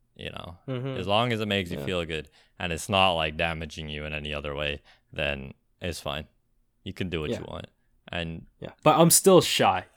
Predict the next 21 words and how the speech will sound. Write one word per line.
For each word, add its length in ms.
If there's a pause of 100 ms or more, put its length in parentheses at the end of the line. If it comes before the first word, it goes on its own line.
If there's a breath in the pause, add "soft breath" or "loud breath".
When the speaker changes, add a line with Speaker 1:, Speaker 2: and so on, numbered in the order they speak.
Speaker 2:
I'm 100
still 360
shy 360
a 80
Speaker 1:
Dude, 60
Speaker 2:
little 140
Speaker 1:
you 60
Speaker 2:
bit. 100
Speaker 1:
say 140
you're 180
shy. 500 (160)
Wait, 200
when 240
do 80
you 100
Speaker 2:
<laughs> 0
Speaker 1:
get 200
shy? 400 (680)
'Cause, 220
like, 260
Speaker 2:
Uh, 600